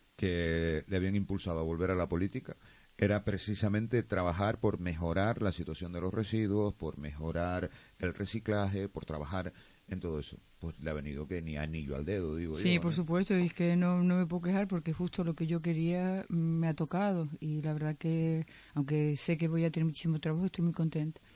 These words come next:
Speaker 1: Mm. A ver, quiero preguntarle por muchas cosas que tienen que ver también con, eh, con los residuos, con los servicios, eh, pero también con, eh, eh, participación ciudadana. Por ejemplo, la palma orgánica.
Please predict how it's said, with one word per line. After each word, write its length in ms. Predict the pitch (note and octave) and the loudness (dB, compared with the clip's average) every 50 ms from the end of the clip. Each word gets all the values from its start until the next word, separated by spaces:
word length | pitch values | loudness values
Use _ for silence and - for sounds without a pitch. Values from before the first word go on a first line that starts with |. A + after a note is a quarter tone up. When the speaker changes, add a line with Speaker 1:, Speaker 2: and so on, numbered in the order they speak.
| - - | -4 0
Speaker 1:
Mm. 200 | A#2+ A2 F2+ F#2+ - - C#3 D#3 - B2+ - - - | 0 2 2 0 -2 -6 -10 -12 -12 -14 -14 -4 0
A 80 | A#2 | 2
ver, 180 | B2 A#2+ G#2 - | 2 4 2 2
quiero 160 | - C3 C3+ | 0 0 0
preguntarle 380 | C3+ C#3 C#3 B2+ C3 B2 C3 A#2+ | 2 0 0 0 0 0 0 0
por 140 | G#2 A2+ G2+ | 0 0 0
muchas 680 | G#2 A2 G2+ - - - G#2+ G2+ G2 G#2 A2 G#2+ A2+ A2+ | 0 -2 -4 -6 -6 -4 -2 0 0 2 2 2 0 0
cosas 160 | G#2+ F#2 A2 | 0 0 0
que 60 | G#2 G2 | 0 0
tienen 160 | G#2 G2 F#2+ | 0 0 0
que 60 | G2 | 0
ver 100 | G2 F#2+ | 0 0
también 220 | F#2+ F#2 F#2 F#2+ - | 0 -2 -2 -2 0
con, 300 | F#2 F2+ F2 E2+ E2+ E2 E2 | 0 -2 0 -2 -2 -2 -2
eh, 300 | D#2+ D#2 D2+ D2+ C#2 A#1 - - - - _ - - | -2 -2 -2 -4 -4 -6 -10 -14 -20 -20 _ -18 -4
con 120 | - G2+ F#2 | 0 0 2
los 100 | E2+ E2 | 2 0
residuos, 440 | E2 D#2 - G2+ G#2 G#2 A#2+ B2 - | -2 -2 -4 -4 -2 -2 -4 -4 -4
con 140 | - E2 D2 | -4 -6 -4
los 80 | D2+ | -4
servicios, 500 | E2+ D#2 D#2 F#2 F#2 - G2+ G2+ G#2+ G2+ - - - | -4 -4 -4 -4 -4 -4 -2 -4 -4 -4 -6 -10 -10
eh, 280 | - D#2 C#2+ C#2+ C#2+ C2 - | -8 -6 -6 -6 -6 -6 -6
pero 140 | G2 E2+ - | -6 -6 -4
también 220 | F2 E2+ E2+ E2+ | -4 -4 -4 -4
con, 300 | - F#2 F2+ E2+ D#2+ D#2+ | -2 -2 -2 -2 -4 -4
eh, 220 | D#2+ D#2 D2+ D2+ - - - | -4 -4 -6 -8 -10 -10 -8
eh, 200 | D#2 D#2+ D2+ C#2 | -6 -6 -6 -4
participación 600 | - E2 C#2+ C#2+ C2+ E2 D#2+ - D#2 - E2+ E2 | -6 -8 -8 -8 -8 -8 -6 -6 -6 -4 -6 -6
ciudadana. 420 | - F2+ D#2+ D2 C2+ B1 A#1 A#1+ - - - - - - - | -4 -4 -6 -6 -6 -6 -8 -10 -12 -14 -18 -20 -20 -12 -4
Por 140 | - A#2+ A#2 | 0 2 4
ejemplo, 360 | A2 B2+ A#2+ G2 - E2+ F2 | 4 4 2 0 -2 -2 0
la 140 | G2 G#2+ A2 | 0 0 0
palma 220 | C#3+ D3+ D3 C#3+ C3 | -2 -4 -4 -4 -6
orgánica. 540 | A2 F2+ F2+ D#2 D2+ C2+ C2+ - - - | -6 -8 -8 -8 -10 -12 -14 -16 -20 -20